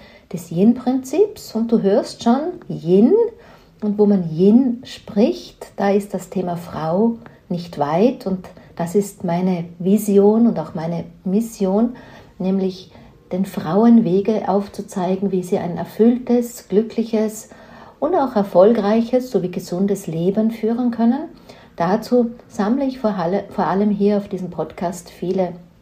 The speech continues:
unterschiedliche Informationen und gebe Impulse und Inspirationen weiter aus meinem reichen Erfahrungsschatz, der bald zwei Jahrzehnte, als dass ich mich in diesem Thema als Coach und Seminarleiterin bewege.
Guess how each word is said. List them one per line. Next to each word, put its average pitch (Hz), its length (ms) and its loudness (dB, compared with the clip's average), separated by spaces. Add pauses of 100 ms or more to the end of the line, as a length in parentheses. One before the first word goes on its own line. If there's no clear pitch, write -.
(480)
unterschiedliche 180 800 -2 (300)
Informationen 208 1200 4 (340)
und 185 260 -4
gebe 175 220 -2
Impulse 190 500 0
und 170 180 -8
Inspirationen 190 920 2
weiter 180 540 -4 (400)
aus 180 200 -6
meinem 165 380 -6 (220)
reichen 170 460 -4
Erfahrungsschatz, 202 1080 -2
der 170 140 -2
bald 170 520 -8
zwei 170 300 -6
Jahrzehnte, 175 800 -4 (400)
als - 180 -8
dass 160 240 -6
ich - 140 -12
mich 165 180 -8
in 180 60 -6
diesem 170 300 -8
Thema 170 440 -4 (260)
als 165 280 -8
Coach 180 400 -4
und 170 80 -8
Seminarleiterin 170 840 -2
bewege. 135 460 -6